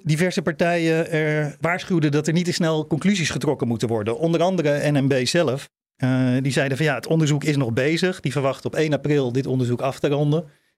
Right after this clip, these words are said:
en daarna pas conclusies te kunnen trekken. Er waren ook nog partijen die zeiden van, "Ja,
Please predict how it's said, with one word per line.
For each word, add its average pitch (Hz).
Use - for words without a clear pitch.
en 139
daarna 131
pas 139
conclusies 156
te -
kunnen 170
trekken. 170
Er 160
waren 175
ook 185
nog 214
partijen 196
die 180
zeiden 175
van, 165
"Ja, 165